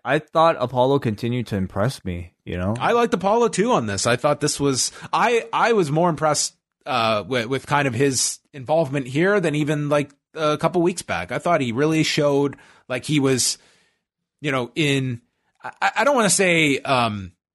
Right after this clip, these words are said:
Speaker 2: like, taking this seriously, but more so, like, you can see, like, a certain confidence level that this is a real push that he believes he is in the midst of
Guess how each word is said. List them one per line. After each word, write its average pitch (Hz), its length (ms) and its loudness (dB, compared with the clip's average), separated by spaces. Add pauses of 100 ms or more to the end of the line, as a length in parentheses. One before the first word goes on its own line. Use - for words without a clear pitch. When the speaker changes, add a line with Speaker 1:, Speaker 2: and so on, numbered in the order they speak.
(180)
Speaker 2:
like, 101 160 -10
taking 196 280 0
this 139 120 0
seriously, 202 640 2
but 160 180 0
more 170 180 2
so, 156 480 0
like, 147 280 -2
you 165 160 -2
can 160 160 0
see, 190 380 2
like, - 300 -2
a 143 80 -4
certain 214 280 -2
confidence 175 500 0
level 180 320 2
that 135 200 -2
this 151 180 0
is 165 160 -2
a 123 60 2
real 127 280 2
push 147 380 0
that 131 180 -2
he 147 140 -6
believes 135 440 0
he - 320 -4
is 120 300 -8
in 151 100 -8
the 127 60 -6
midst - 320 -2
of 190 240 2